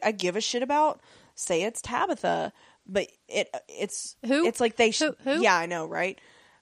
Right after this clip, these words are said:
Speaker 1: Uh,
Speaker 2: I don't remember her. She's
Speaker 1: that shit shines through occasionally,
Speaker 2: Yeah.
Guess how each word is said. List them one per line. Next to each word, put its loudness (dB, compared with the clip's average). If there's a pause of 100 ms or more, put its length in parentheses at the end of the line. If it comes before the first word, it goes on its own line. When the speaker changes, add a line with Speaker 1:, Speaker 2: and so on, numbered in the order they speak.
(120)
Speaker 1:
Uh, 4
Speaker 2:
I 0
don't 0
remember 0
her. -2
She's -8
Speaker 1:
that 4
shit -2
shines -4
through -2
occasionally, -2
Speaker 2:
Yeah. -8